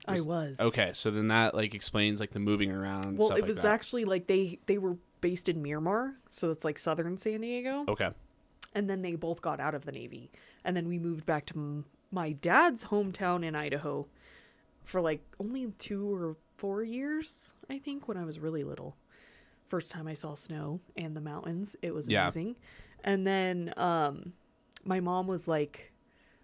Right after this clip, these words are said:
Speaker 1: "I need more help with kids," 'cause she had, like, three at that time. So she was
Speaker 2: Okay.
Speaker 1: like, "We're gonna move to where my family's at
Speaker 2: Gotcha.
Speaker 1: so I can have help." So that's when we went to Florida. And the first time I saw the beach,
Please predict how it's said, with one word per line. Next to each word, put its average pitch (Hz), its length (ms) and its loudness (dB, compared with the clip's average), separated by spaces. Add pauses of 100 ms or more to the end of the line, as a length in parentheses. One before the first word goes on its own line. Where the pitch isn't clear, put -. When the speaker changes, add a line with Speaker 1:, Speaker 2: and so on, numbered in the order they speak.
(200)
Speaker 1:
"I 175 60 -8
need 165 200 -8
more 156 160 -8
help 156 240 -6
with 156 160 -4
kids," 160 320 -6
'cause 160 160 -8
she 156 200 -10
had, 151 180 -10
like, 151 180 -6
three 165 300 -4
at 165 160 -2
that 190 200 -2
time. 208 360 -4
So - 140 -4
she 110 140 0
was 98 100 2
Speaker 2:
Okay. 160 80 0
Speaker 1:
like, 151 160 -2 (100)
"We're 302 180 2
gonna 180 300 -2
move 147 360 -8 (100)
to - 120 -8
where 151 220 -4
my 143 280 -6
family's 311 600 -6
at 339 380 -2 (140)
Speaker 2:
Gotcha. 190 280 2
Speaker 1:
so 147 460 0 (640)
I 180 120 -2
can 175 160 -4
have 160 240 -2
help." - 380 -2
So 151 360 2 (600)
that's 202 240 0
when 165 160 0
we 151 280 -4 (240)
went 190 160 -2
to 196 60 -4
Florida. 220 760 2 (760)
And 170 280 -2
the 170 80 0
first 220 260 2
time 214 180 2
I 185 80 0
saw 190 200 4
the 175 100 0
beach, 240 440 -4